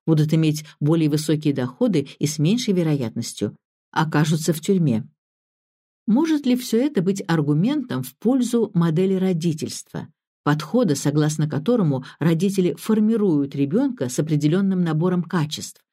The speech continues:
чтобы из него вырос взрослый с определённым набором качеств?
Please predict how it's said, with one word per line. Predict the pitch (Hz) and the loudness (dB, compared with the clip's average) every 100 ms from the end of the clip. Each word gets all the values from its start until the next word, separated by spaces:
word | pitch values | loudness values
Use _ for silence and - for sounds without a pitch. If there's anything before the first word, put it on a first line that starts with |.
| _ | _
чтобы | - - 151 | -4 0 2
из | 151 | 2
него | 160 180 | 2 2
вырос | 214 180 185 - | 2 0 -2 -4
взрослый | 151 127 143 185 247 - 123 - - | -2 0 2 2 0 -2 -4 -4 -6
с | - | -2
определённым | 156 151 147 160 190 180 | 2 2 2 2 2 0
набором | 160 156 156 160 | 0 0 0 0
качеств? | 156 123 - - - | -4 -6 -6 -12 -14